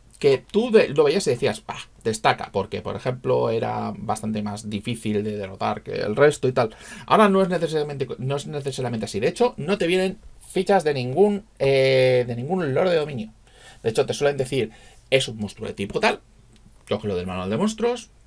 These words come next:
o "Este un P N J de tipo tal, cógelo del manual de monstruos". Y, eh, lo que tiene de especial, te ponen las dos o tres cosas que le hacen más o menos especial. Normalmente suelen ser un par de poderes que se los concede el hecho de ser el señor del dominio.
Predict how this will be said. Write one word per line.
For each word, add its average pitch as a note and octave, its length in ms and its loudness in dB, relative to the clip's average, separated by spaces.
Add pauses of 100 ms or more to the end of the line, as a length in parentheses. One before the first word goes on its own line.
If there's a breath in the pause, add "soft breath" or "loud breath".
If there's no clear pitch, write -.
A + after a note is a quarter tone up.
(140)
o G#2+ 180 -6
"Este G#2+ 140 -8
un A2+ 140 -8
P A#2 80 -6
N G#2+ 140 -6
J A2 260 -6
de A2 140 -10
tipo G#2 420 -8 (100)
tal, G#3+ 240 2 (280)
cógelo G#2+ 320 -6
del G2 100 -12
manual G#2 220 -6
de C3 80 -2
monstruos". A3 480 -6 (920 loud breath)
Y, A#3 480 4
eh, C3 440 6
lo B2 80 4
que B2 80 2
tiene C3 160 -2
de C3+ 40 -2
especial, G3+ 520 2
te C3 100 0
ponen C3+ 160 2
las A2 280 -2
dos C#3 200 2
o D3 60 -6
tres C#3 160 -2
cosas D#3 320 -2
que A#2 100 -2
le A2 100 4
hacen B2+ 220 0
más C3 140 -6
o - 20 -6
menos B2 140 -4
especial. D#3 400 -2
Normalmente B2 260 -6
suelen A#2+ 240 -4
ser A#2+ 140 -4
un A2+ 100 -6
par A2+ 140 -4
de A2 100 -6
poderes A#2 420 -4 (520 loud breath)
que - 140 -6
se A#2 140 -4
los G#2 140 -4
concede A#2+ 380 0
el A#2 80 2
hecho A2+ 180 0
de G#2 80 2
ser G#2 160 -2
el G2 80 -2
señor G2+ 260 -2
del B2 100 0
dominio. A3 380 -2